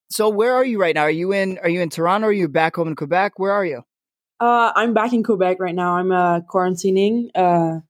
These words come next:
Speaker 2: I'm at day, I think, six, and I have fourteen days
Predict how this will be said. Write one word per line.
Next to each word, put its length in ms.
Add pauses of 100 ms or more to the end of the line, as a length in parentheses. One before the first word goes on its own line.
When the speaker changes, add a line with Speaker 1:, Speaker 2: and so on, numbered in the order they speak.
(260)
Speaker 2:
I'm 140
at 200
day, 320
I 100
think, 340 (580)
six, 600
and 400
I 100
have 240
fourteen 380
days 580